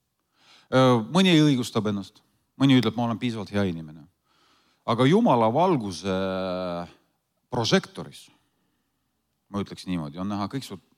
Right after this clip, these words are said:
plekikesed ja täpikesed. Jumal ütleb, et sinu oma õigus on nagu määrdunud riie minu ees. Me kuidagi ei saa sellest mööda, et, et me ei ole piisavalt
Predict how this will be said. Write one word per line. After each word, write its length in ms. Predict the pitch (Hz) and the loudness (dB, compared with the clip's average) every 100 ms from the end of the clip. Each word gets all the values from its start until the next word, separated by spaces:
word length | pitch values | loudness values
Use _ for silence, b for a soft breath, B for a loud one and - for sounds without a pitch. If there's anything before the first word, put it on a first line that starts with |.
| _ _ _ _ _ _ - | _ _ _ _ _ _ -8
plekikesed 560 | 117 117 98 85 82 | -8 -8 -12 -16 -16
ja 80 | 80 | -16
täpikesed. 500 | 80 92 - _ _ _ _ _ _ _ b b | -14 -14 -16 _ _ _ _ _ _ _ b b
Jumal 320 | 160 170 165 | 4 6 8
ütleb, 220 | 185 135 127 | 6 2 -2
et 80 | - | -2
sinu 220 | 131 135 | 0 0
oma 300 | 175 202 151 131 | 2 2 2 2
õigus 480 | 170 196 160 113 101 113 | 2 2 0 -2 -6 -6
on 140 | 110 | -4
nagu 460 | 113 101 101 104 95 B - | -4 -4 -2 0 -2 B -4
määrdunud 800 | 110 160 175 165 113 107 101 - | 2 4 4 2 0 -4 -8 -6
riie 320 | 131 135 87 | -4 -2 -4
minu 300 | 92 98 87 | -6 -8 -8
ees. 380 | 85 57 - _ _ _ _ _ _ _ _ _ _ _ _ - | -12 -16 -20 _ _ _ _ _ _ _ _ _ _ _ _ -6
Me 120 | 135 131 | -4 -4
kuidagi 640 | - 208 220 147 90 78 78 | -2 2 2 2 0 -4 -6
ei 120 | 85 | -8
saa 240 | - 101 73 | -8 -8 -8
sellest 400 | - 85 76 - | -10 -12 -12 -14
mööda, 360 | 95 92 69 65 | -10 -10 -10 -20
et, 160 | _ - | _ -20
et 160 | 87 - | -20 -16
me 160 | 101 | -10
ei 100 | 101 | -6
ole 160 | 98 95 - | -6 -8 -10
piisavalt 640 | 113 98 87 80 80 | -12 -10 -10 -10 -12